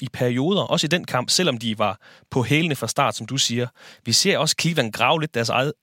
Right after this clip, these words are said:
deres egen grav. Altså, de bliver ved med, enten er det Kyrie Irving, oftest er det LeBron James, får bolden fra egen baglinje, dribler op, pumper lidt sekunder af bolden, tager en lang toer, lang treer, i stedet for det, som de jo, altså, vandt med sidste år også. Det var jo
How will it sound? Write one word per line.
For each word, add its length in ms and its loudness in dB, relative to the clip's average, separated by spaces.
deres 120 0
egen 180 0
grav. 320 2
Altså, 220 -6
de 60 -4
bliver 240 -2
ved 180 0
med, 260 0
enten 300 0
er 60 4
det 80 -2
Kyrie 340 0
Irving, 200 -4
oftest 340 0
er 80 -2
det 100 0
LeBron 260 -2
James, 420 -4
får 240 4
bolden 260 2
fra 100 -4
egen 200 0
baglinje, 440 0
dribler 280 0
op, 200 0
pumper 240 2
lidt 120 0
sekunder 340 0
af 100 -2
bolden, 340 0
tager 180 4
en 100 0
lang 200 2
toer, 300 -2
lang 240 0
treer, 340 0
i 80 0
stedet 360 2
for 280 -2
det, 100 4
som 160 0
de 100 -4
jo, 340 -6
altså, 240 -10
vandt 280 0
med 200 0
sidste 340 -2
år 160 0
også. 180 -6
Det 120 0
var 120 4
jo 180 0